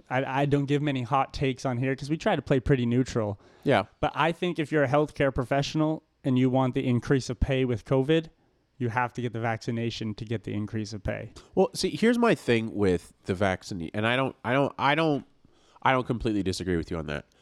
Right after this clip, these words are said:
Speaker 2: Um, but, and here's my take on this thing is, you know, some people are weary about, you know, getting it, and I've
Speaker 1: Yep.
Speaker 2: had friends that, you know, we say flat out they're not getting it,
Speaker 1: Yep.
Speaker 2: right? But, like, here's the thing, 'cause, you know, one of the, um,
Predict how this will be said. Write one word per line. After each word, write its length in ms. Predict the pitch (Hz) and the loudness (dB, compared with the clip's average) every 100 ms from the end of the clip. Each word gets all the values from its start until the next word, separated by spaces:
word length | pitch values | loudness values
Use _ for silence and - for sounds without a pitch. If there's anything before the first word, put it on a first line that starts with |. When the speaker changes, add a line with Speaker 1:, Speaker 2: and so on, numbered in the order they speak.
| _ _ | _ _
Speaker 2:
Um, 160 | 107 104 | -2 0
but, 180 | 127 - - | -2 -4 -4
and 200 | 139 127 | -2 0
here's 220 | 180 208 | 0 2
my 200 | 147 120 | 2 0
take 380 | 117 107 87 - - | 0 -2 -2 -4 -8
on 120 | 90 | -6
this 180 | 87 - | -6 -4
thing 260 | 87 80 | -4 -4
is, 300 | - 92 87 - _ _ _ - | -4 -4 -6 -14 _ _ _ -2
you 60 | |
know, 40 | 120 | 2
some 160 | 170 | 2
people 200 | 170 190 | 2 2
are 100 | 170 | 4
weary 420 | 117 104 101 101 92 | 4 4 4 4 2
about, 480 | 85 80 78 76 - _ _ | 2 0 0 -2 -8 _ _
you 60 | 95 | -6
know, 100 | 87 | -4
getting 320 | 80 90 82 | -2 -4 -4
it, 60 | 85 | -4
and 120 | 90 | 0
I've 120 | 131 | 2
Speaker 1:
Yep. 80 | 147 | 2
Speaker 2:
had 120 | 127 | 0
friends 440 | - 113 98 90 80 | 0 -2 -2 -4 -4
that, 260 | 90 80 | -4 -4
you 80 | 82 | -6
know, 240 | 80 82 78 | -6 -6 -8
we 80 | 92 | -12
say 380 | - 82 73 71 - _ | -6 -4 -4 -8 -16 _
flat 320 | - 98 87 | -4 0 2
out 180 | 82 78 | 2 -2
they're 140 | 87 80 | -2 -4
not 200 | 76 - | -6 -6
getting 240 | 76 67 | -6 -6
it, 100 | 50 | -6
Speaker 1:
Yep. 120 | 123 139 | -4 -4
Speaker 2:
right? 160 | 147 - - - _ | -4 -10 -20 -20 _
But, 100 | 147 | 2
like, 160 | 147 - | 2 4
here's 180 | 190 165 | 2 2
the 60 | |
thing, 340 | 143 101 82 82 - | -2 -2 -2 -4 -2
'cause, 300 | 120 95 - | -2 -2 -2
you 80 | |
know, 80 | 101 | 0
one 220 | 95 120 | 2 2
of 60 | 139 | 2
the, 300 | 127 110 101 | 0 0 -2
um, 380 | 85 76 - | -2 -4 -8